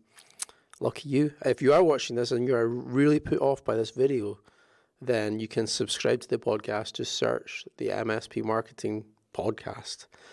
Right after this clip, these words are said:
on all good podcasts apps. And if I haven't already mentioned,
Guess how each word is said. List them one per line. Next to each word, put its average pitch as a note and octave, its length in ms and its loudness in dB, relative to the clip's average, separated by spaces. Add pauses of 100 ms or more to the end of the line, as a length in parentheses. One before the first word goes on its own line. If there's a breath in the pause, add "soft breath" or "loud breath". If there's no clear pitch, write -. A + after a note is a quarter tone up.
(380 loud breath)
on A2+ 120 2
all G#2 140 0
good G#2 160 -6 (220)
podcasts - 600 -4
apps. - 420 -6 (540 loud breath)
And A2+ 200 -2
if A#2 220 0
I A#2 220 0
haven't D#3+ 320 0
already E3 360 4
mentioned, B2 580 -2